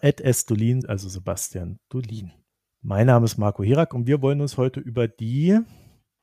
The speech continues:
Heizungsproblematik unterhalten. Und Sebastian, da habt ihr beim I M K einen Vorschlag unterbreitet für ein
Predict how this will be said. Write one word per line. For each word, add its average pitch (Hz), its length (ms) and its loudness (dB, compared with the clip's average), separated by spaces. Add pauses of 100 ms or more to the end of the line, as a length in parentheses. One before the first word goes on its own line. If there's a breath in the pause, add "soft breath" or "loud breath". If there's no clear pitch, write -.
Heizungsproblematik 90 1600 -2
unterhalten. 92 640 -10
Und 101 120 -10
Sebastian, 107 480 -2
da 117 280 2
habt - 240 -2
ihr 135 340 4
beim 95 280 -2
I 104 100 -2
M 98 140 -4
K 113 240 0
einen 98 340 -2
Vorschlag 110 1000 -2
unterbreitet 104 920 2 (460 loud breath)
für 131 260 0
ein 113 360 4